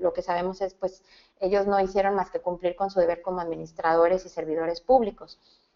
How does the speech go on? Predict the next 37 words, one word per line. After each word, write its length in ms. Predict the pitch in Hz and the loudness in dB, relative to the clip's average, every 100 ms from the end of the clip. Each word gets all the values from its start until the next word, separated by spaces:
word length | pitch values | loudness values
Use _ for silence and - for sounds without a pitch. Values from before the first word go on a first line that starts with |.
| _ - | _ 2
Eh, 280 | 196 190 185 | 8 8 8
nosotros 400 | 196 208 220 226 | 4 4 6 6
decidimos 600 | 214 190 196 208 208 214 | 4 2 2 2 0 0
ir 140 | 233 | 0
y 80 | 247 | 2
convocar 460 | 190 175 - 175 | 0 0 2 4
a, 420 | 175 185 175 160 - | 6 6 4 0 -4
a 120 | 175 | -2
nuestras 420 | 180 170 170 165 | -2 -2 0 2
bases, 340 | 202 247 247 | 4 4 2
a 60 | 233 | -4
nuestros 360 | 202 185 180 180 | -4 -4 -8 -8
amigos, 380 | 180 196 220 | -6 -6 -6
a 40 | 196 | -8
nuestros 280 | 185 190 185 | -8 -8 -6
familiares, 640 | 180 180 202 214 240 311 _ _ _ _ | -2 0 2 4 2 -2 _ _ _ _
y 120 | 208 | -2
pues 200 | 208 196 | 4 6
realmente, 880 | 196 208 214 208 220 220 202 175 - _ _ _ - | 6 4 2 2 4 6 6 4 -2 _ _ _ -8
eh, 680 | - 175 175 180 175 185 - | -2 2 2 2 0 -6 -6
que 120 | 185 | -4
el 80 | 175 | -2
ayuntamiento 520 | 185 180 185 196 202 | -2 -2 -2 -4 -2
se 100 | 202 | 0
diera 280 | 180 180 185 | 2 0 -2
cuenta 440 | 185 185 190 190 - | -6 -4 -4 -4 -4
quién 220 | 196 185 | -2 -2
estaba 320 | 190 180 175 | -2 -2 0
llevando 320 | 175 165 170 | -2 -4 -4
la 160 | 165 160 | -4 -6
punta 260 | 165 156 | -8 -4
de 100 | 170 | -4
lanza 340 | 151 156 160 165 | -2 -6 -8 -8
en 80 | 160 | -8
este 180 | - | -10
tipo 320 | - 160 165 160 | -20 -6 -2 0
de, 260 | 151 - | 0 -4